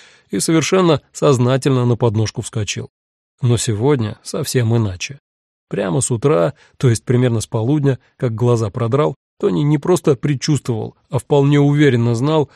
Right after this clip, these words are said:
что вечером на трамвае поедет навещать двойника. Как будто получил записку с инструкциями,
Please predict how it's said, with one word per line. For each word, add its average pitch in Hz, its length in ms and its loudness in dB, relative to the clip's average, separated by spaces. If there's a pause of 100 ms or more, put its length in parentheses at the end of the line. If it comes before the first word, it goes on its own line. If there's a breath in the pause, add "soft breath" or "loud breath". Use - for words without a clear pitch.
(160 soft breath)
что - 220 -2
вечером 123 520 0
на 113 100 0
трамвае 120 540 0
поедет 147 500 0
навещать 120 640 0
двойника. 107 720 -4 (500)
Как 147 160 0
будто 165 240 0
получил 143 380 0
записку 147 460 -2
с - 80 -8
инструкциями, 113 680 -2